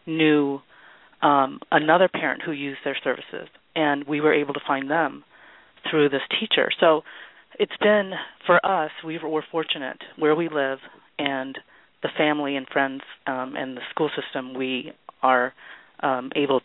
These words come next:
to utilize, um, has been very helpful to us. But anyway, it's, um, it's a, it's a,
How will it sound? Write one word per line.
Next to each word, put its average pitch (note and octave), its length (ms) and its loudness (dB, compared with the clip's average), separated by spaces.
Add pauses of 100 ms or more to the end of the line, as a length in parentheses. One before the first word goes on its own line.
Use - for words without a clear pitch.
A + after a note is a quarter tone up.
to C#3 60 0
utilize, C3+ 560 0 (180)
um, - 400 -6
has C#3+ 200 2
been C#3 120 -4
very C3 180 0
helpful C#3+ 360 0
to - 60 -6
us. - 120 -6 (140)
But C#3 180 2 (840)
anyway, F3+ 400 0
it's, - 160 -2 (560)
um, D#3 440 4 (200)
it's - 240 -8
a, F3+ 60 -2 (120)
it's - 220 -2
a, - 40 -6